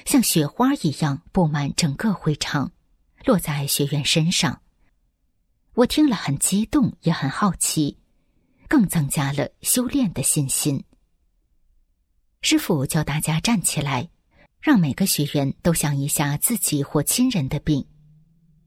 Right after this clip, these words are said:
师父耐心亲切地说：“一、二、三，先跺左脚下去，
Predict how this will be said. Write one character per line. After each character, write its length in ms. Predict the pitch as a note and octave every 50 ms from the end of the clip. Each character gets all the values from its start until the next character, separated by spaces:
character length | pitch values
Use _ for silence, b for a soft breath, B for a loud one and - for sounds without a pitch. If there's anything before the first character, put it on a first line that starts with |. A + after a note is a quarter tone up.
| _ _ _ _ -
师 160 | - - D#4+
父 160 | D#4 - F3+ E3
耐 240 | D3 D#3+ D3 D3
心 340 | - - - E3 D#3 D#3 D#3+
亲 220 | - - B3 B3 B3
切 180 | - - A#3+
地 140 | F3+ - D#3
说 340 | - - - D3 C3 - _ _ _ _ _ _ _ _ _ _ _ -
：“一、 320 | D4 D#4 D#4 D4 D4+ _ _ _ _ -
二、 340 | B3 G#3+ D3+ A#2+ - - _ _
三， 400 | - - - F#3+ F#3+ G#3 A3+ A#3 _ _ _ _ _ _ _ _ _ _ _ _ _
先 260 | - - - C#4+ C#4+
跺 240 | C#4+ D4 A#3+ D3+ C3+
左 220 | - - C#3 D3+ D#3+
脚 160 | - D3+ D3+
下 260 | - - D3+ C#3 C#3
去， 320 | - - - D3 - -